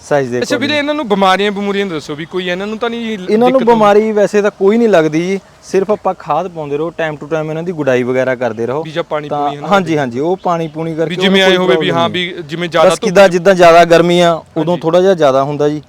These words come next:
Speaker 2: ਅੱਛਾ ਜੀ।
Speaker 1: ਪਾਣੀ ਦਾ, ਤੇ ਸਰਦੀ 'ਚ ਤਾਂ ਤਕਰੀਬਨ ਰਾਤ ਨੂੰ ਵੀ ਵਧੀਆ ਤਰੇਲ ਪੈਂਦੀ ਆ।
Speaker 2: ਜੀ, ਜੀ, ਜੀ।
Speaker 1: ਹਾਂਜੀ।
Speaker 2: ਤੇ ਇੱਕ
Speaker 1: ਤੇ
Speaker 2: ਵਾਰ
Speaker 1: ਸਦਾਬਹਾਰ ਬੂਟੇ ਨੇ ਜੀ, ਇਹ ਕੋਈ ਸੀਜ਼ਨੇਬਲ ਨਹੀਂ ਹੈਗਾ।
Speaker 2: ਵੀ ਸੀਜ਼ਨੇਬਲ।
Speaker 1: ਸੀਜ਼ਨੇਬਲ ਨਹੀਂ ਹੈਗਾ।
Speaker 2: ਇਹ
Speaker 1: ਜਿਹੜਾ
Speaker 2: ਆਪਣੇ
Speaker 1: ਸੀਜ਼ਨੇਬਲ ਹੋਊਗਾ ਉਹ ਅਸੀਂ ਆਪ ਹੀ ਖੁਦ ਹੀ ਦੱਸ ਦਿੰਦੇ ਹਾਂ ਕਸਟਮਰ ਨੂੰ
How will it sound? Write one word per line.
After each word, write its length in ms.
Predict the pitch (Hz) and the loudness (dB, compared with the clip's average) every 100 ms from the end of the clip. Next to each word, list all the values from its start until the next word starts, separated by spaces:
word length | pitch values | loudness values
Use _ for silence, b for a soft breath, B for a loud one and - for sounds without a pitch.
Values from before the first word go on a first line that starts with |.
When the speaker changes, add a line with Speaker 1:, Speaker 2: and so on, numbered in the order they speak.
| - 160 | -12 -10
Speaker 2:
ਅੱਛਾ 180 | - | -6
ਜੀ। 60 | 151 | 0
Speaker 1:
ਪਾਣੀ 240 | 151 151 | 0 0
ਦਾ, 180 | 151 147 - _ _ - | 0 -2 -4 _ _ -8
ਤੇ 100 | 160 | -4
ਸਰਦੀ 360 | - 143 139 147 | 0 0 0 -8
'ਚ 100 | 233 | -2
ਤਾਂ 440 | 156 151 143 - - - - | 0 2 0 -4 -14 -20 -12
ਤਕਰੀਬਨ 400 | 143 147 143 143 | -10 -6 -6 -2
ਰਾਤ 280 | 135 135 127 | 0 0 0
ਨੂੰ 100 | 139 | -6
ਵੀ 100 | 143 | -6
ਵਧੀਆ 280 | 131 131 156 | -6 -4 -2
ਤਰੇਲ 280 | 151 139 123 | 0 -2 -2
ਪੈਂਦੀ 340 | 127 123 123 | -4 -4 -2
ਆ। 140 | 123 139 | -4 -4
Speaker 2:
ਜੀ, 140 | 190 | -10
ਜੀ, 140 | 156 | -10
ਜੀ। 180 | 147 147 139 | -14 -6 -2
Speaker 1:
ਹਾਂਜੀ। 220 | 123 98 | -2 -4
Speaker 2:
ਤੇ 180 | 170 175 | -8 -8
ਇੱਕ 200 | 208 190 | -2 0
Speaker 1:
ਤੇ 80 | 208 | 2
Speaker 2:
ਵਾਰ 100 | 196 | 4
Speaker 1:
ਸਦਾਬਹਾਰ 400 | 214 220 233 214 | 4 4 2 2
ਬੂਟੇ 300 | 170 - 156 | -2 -4 -4
ਨੇ 120 | 170 | -2
ਜੀ, 140 | 196 | 0
ਇਹ 80 | 202 | 0
ਕੋਈ 120 | 214 | -2
ਸੀਜ਼ਨੇਬਲ 580 | - 202 180 185 180 165 | -4 -4 0 2 2 2
ਨਹੀਂ 100 | 117 | 0
ਹੈਗਾ। 240 | 104 107 135 | -6 -8 -8
Speaker 2:
ਵੀ 80 | 214 | -8
ਸੀਜ਼ਨੇਬਲ। 480 | 226 214 208 202 | -4 -4 -6 -6
Speaker 1:
ਸੀਜ਼ਨੇਬਲ 520 | 190 202 196 196 170 147 | -4 -2 0 2 2 0
ਨਹੀਂ 160 | 107 | -2
ਹੈਗਾ। 240 | 101 98 95 B B | -8 -12 -16 B B
Speaker 2:
ਇਹ 140 | 196 | -2
Speaker 1:
ਜਿਹੜਾ 140 | 196 220 | 2 2
Speaker 2:
ਆਪਣੇ 120 | 220 | 2
Speaker 1:
ਸੀਜ਼ਨੇਬਲ 440 | 208 196 208 208 | -2 -2 2 2
ਹੋਊਗਾ 280 | 196 185 196 | 2 0 0
ਉਹ 160 | 208 208 | -2 -2
ਅਸੀਂ 280 | - 185 - | -4 -8 0
ਆਪ 300 | 151 156 165 | 2 2 -2
ਹੀ 60 | |
ਖੁਦ 160 | - 156 | -6 -4
ਹੀ 80 | 185 | 0
ਦੱਸ 220 | 156 120 | 0 0
ਦਿੰਦੇ 220 | 120 123 | -4 -4
ਹਾਂ 60 | 120 | -4
ਕਸਟਮਰ 320 | 131 - 135 | -4 -4 -6
ਨੂੰ 180 | 139 165 | -6 -8